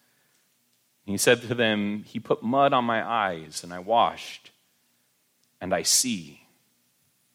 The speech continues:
Some of the Pharisees said, "This man is not from God, but he does not keep the Sabbath." Or, "For he does not keep the Sabbath." But others said,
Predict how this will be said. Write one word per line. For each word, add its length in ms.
Some 180
of 40
the 100
Pharisees 420
said, 220
"This 180
man 280
is 180
not 280
from 160
God, 320
but 120
he 100
does 380
not 320
keep 300
the 100
Sabbath." 720
Or, 80
"For 220
he 80
does 180
not 160
keep 180
the 60
Sabbath." 360
But 120
others 280
said, 320